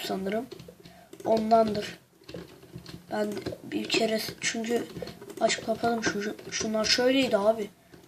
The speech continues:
Kayıt çökünce gitti. Demin kayıt çöktü de ya. Yanlışlıkla bir şey oldu sanırım. Kayıt çöktü. Şunu sileyim. Yeniden başlıyoruz map'e.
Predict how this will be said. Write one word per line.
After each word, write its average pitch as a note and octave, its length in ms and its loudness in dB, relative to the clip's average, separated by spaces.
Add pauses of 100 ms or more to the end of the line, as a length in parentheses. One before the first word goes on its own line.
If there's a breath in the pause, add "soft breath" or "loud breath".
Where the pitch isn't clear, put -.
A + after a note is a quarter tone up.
(240)
Kayıt G#3 360 -2
çökünce A3+ 480 -2
gitti. F#3+ 420 -4 (140)
Demin G#3 200 2
kayıt G#3+ 380 0
çöktü - 400 -2
de - 60 -4
ya. G3 140 -4 (1040 loud breath)
Yanlışlıkla G#3 640 -2
bir G#3+ 40 -4
şey A3+ 240 0
oldu G#3+ 220 -4 (120)
sanırım. G#3 300 -6 (180)
Kayıt G#3 300 -12
çöktü. - 420 -14 (680)
Şunu G3+ 260 -12
sileyim. G3+ 380 -8 (1300)
Yeniden A#3+ 440 6
başlıyoruz G3+ 460 2
map'e. G3 500 -4